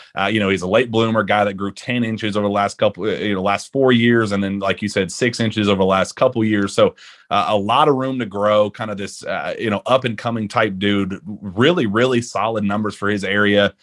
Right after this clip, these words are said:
You know, you go through Twitter, you go through all the o-, online,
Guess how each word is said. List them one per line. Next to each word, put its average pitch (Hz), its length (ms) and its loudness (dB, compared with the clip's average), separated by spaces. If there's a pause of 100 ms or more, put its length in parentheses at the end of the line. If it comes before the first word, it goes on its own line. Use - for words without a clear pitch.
(160)
You 101 100 -2
know, 101 60 2
you 92 140 -4
go 104 180 4
through 95 220 -6
Twitter, 104 380 2
you 101 100 4
go 98 180 2
through 98 280 -2
all 95 120 2
the 92 220 0
o-, 98 200 -4
online, 98 640 -2